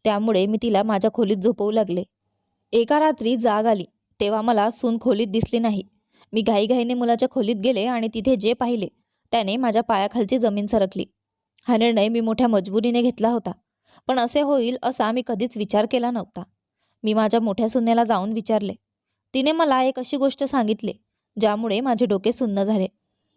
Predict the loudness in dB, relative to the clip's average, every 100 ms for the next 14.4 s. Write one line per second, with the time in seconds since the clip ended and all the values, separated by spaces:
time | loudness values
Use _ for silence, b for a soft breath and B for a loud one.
0 | _ -2 0 2 2 2 2 2 2 0
1 | 2 -2 -2 -2 -2 -2 -2 -2 0 0
2 | 0 0 0 0 0 -2 -2 0 0 2
3 | 0 -2 -6 -8 _ _ _ _ _ -4
4 | 0 2 2 2 2 2 2 2 2 0
5 | 2 2 2 2 0 2 2 0 0 0
6 | 2 4 2 2 -2 0 0 0 0 0
7 | 0 0 0 -2 -6 _ _ _ _ _
8 | _ -4 -2 0 2 2 2 2 0 2
9 | 0 -2 -4 -2 0 0 0 0 0 0
10 | -2 0 0 0 -2 -10 _ _ _ -6
11 | 0 2 2 2 2 2 2 0 2 0
12 | -2 _ _ _ _ -4 -2 0 0 0
13 | 2 2 2 0 0 0 -2 -4 -8 _
14 | _ -4 0 0